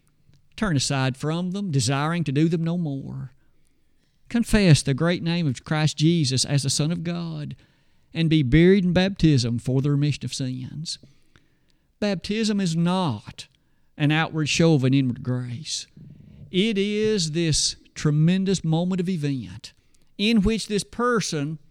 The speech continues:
reenacts the death, burial, and resurrection of Christ. Just as he was killed on the cross and his body was buried, so too that person who would wish to be a Christian,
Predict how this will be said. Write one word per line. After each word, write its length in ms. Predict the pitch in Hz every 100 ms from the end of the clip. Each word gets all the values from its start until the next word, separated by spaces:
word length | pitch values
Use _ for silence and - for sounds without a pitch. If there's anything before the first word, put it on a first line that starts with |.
| _ -
reenacts 800 | 180 240 247 254 247 185 190 -
the 140 | - 147
death, 500 | 139 196 226 240 -
burial, 520 | 143 123 180 196 220 175
and 100 | 165
resurrection 500 | 185 165 190 - 185
of 80 |
Christ. 720 | - 180 170 147 113 107 - - _ _ _ _ _ _ _ -
Just 320 | 190 190 -
as 220 | 175 160
he 180 | 170 220
was 160 | 233
killed 260 | - 214 214
on 80 | 214
the 60 | 196
cross 760 | 185 170 180 220 233 - - _ _ _ _ -
and 100 | 156
his 180 | 175 131
body 380 | 123 131 180 214
was 160 | 233
buried, 720 | 190 226 220 120 - 135 135 _ _ -
so 320 | - 247 262
too 480 | 233 254 254 220 190
that 300 | 214 - -
person 420 | 247 240 196 196
who 140 | 190
would 120 | 208 180
wish 180 | 233
to 80 | -
be 120 | 214
a 40 | 220
Christian, 580 | - 233 185 - 160